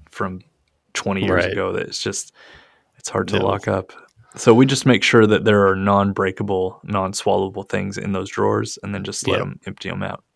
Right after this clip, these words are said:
Speaker 2: That's good.
Speaker 1: But, um,
Speaker 2: Well
Speaker 1: that puts Nico at a, a hearty eight
Speaker 2: Yeah, I was gonna
Speaker 1: with his
Speaker 2: say.
Speaker 1: half points.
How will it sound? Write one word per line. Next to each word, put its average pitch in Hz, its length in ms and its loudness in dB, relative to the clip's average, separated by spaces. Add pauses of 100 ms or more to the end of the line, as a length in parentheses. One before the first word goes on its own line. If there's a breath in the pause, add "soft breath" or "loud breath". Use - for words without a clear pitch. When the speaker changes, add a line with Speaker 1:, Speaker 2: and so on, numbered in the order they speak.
(520 soft breath)
Speaker 2:
That's - 180 -10
good. 107 280 -8 (600)
Speaker 1:
But, - 220 -12
um, 107 300 0
Speaker 2:
Well 143 220 6
Speaker 1:
that 147 180 2 (300)
puts - 260 -2
Nico 131 380 4
at 101 60 2
a, 95 200 -2 (400)
a 104 80 0
hearty 107 540 4
eight 110 420 0 (480)
Speaker 2:
Yeah, 110 460 -4 (160)
I - 20 -20 (100)
was - 100 -20
gonna - 120 -6
Speaker 1:
with 104 100 -4
his 110 120 -6
Speaker 2:
say. 110 40 -2
Speaker 1:
half 104 240 -2
points. - 480 -12